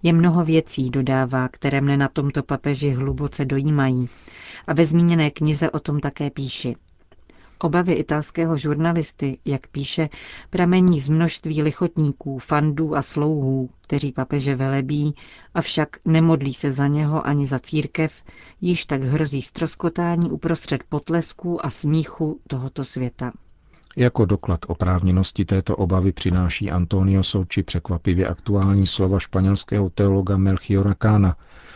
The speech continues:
Speaker 2: významného koncilního teologa Tridentského církevního sněmu, který napsal: "Petr nepotřebuje naše lhaní a lichocení.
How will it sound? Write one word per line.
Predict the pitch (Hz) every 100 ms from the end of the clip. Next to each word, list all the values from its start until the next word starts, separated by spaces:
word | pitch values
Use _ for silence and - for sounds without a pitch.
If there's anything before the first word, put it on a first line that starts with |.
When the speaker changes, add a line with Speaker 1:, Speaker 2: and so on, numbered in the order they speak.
| - -
Speaker 2:
významného | 131 127 131 123 120 117
koncilního | - 101 - 110 107 107 101
teologa | - 98 101 95
Tridentského | 92 98 92 95 92 - 92 92
církevního | - 92 101 95 95
sněmu, | 98 - 117 101 - - - -
který | - 104 98
napsal: | 98 - 107 98 90 - - _ _ _
"Petr | - 123 135
nepotřebuje | 131 - 123 - 98 95 92
naše | 87 - 95
lhaní | 80 90 90 95
a | 92
lichocení. | 85 - 95 90 87 80 78